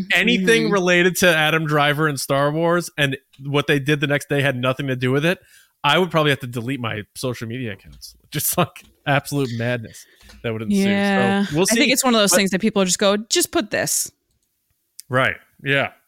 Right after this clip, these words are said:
Speaker 1: So, yeah, 'cause I, I'll never forget one time, uh, someone, I won't say what their name is, but I got to know them through this situation, and they were posting from a very popular T V show's social media account.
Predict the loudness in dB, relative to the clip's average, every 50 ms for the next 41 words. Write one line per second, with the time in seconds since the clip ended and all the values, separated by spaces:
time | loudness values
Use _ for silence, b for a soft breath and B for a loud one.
0 | _ _ _ -12 -8 -6 -6 -6 -6 -4 -2 -2 -2 -2 -2 -4 -4 -2 -2 -2
1 | -2 -2 -2 -4 -4 -6 -6 -4 -2 -2 -2 -2 -2 -4 -6 -6 -6 -4 -2 -2
2 | -2 -2 -4 -4 -6 -10 B B B B B B B B B B B _ _ _
3 | _ _ -4 -2 -2 -2 -2 -2 -4 -6 -8 -8 -8 -6 -4 -4 -2 -2 0 0
4 | 2 2 0 0 -2 -4 -4 -4 -6 -8 -8 -6 -4 -4 -2 -2 -4 -4 -4 -4
5 | -6 -6 b b b b b b b b b b b -6 -6 -2 0 0 0 0
6 | -2 -4 -2 0 0 2 2 2 0 -2 -4 -6 -6 -6 -6 -6 -6 -6 -6 -6
7 | -6 -8 -6 -4 -4 -4 -4 -4 -4 -6 -8 -8 -10 -10 -8 -6 -6 -6 -6 -6
8 | -8 -8 -8 -6 -4 -4 -4 -4 -6 -6 _ -6 -4 -4 -4 -4 -4 -4 -4 -4
9 | -2 -2 -2 -2 -4 -6 -4 -4 -2 -2 0 0 0 -2 -4 -4 -2 -2 -2 -2
10 | -4 -6 -6 -6 -6 -8 -10 -10 -10 -8 -6 -6 -6 -6 -4 -4 -4 -2 -2 -4
11 | -6 -6 -6 -6 -6 -6 -6 -4 -2 -2 0 -2 -2 -2 -4 -4 -4 -4 -6 -8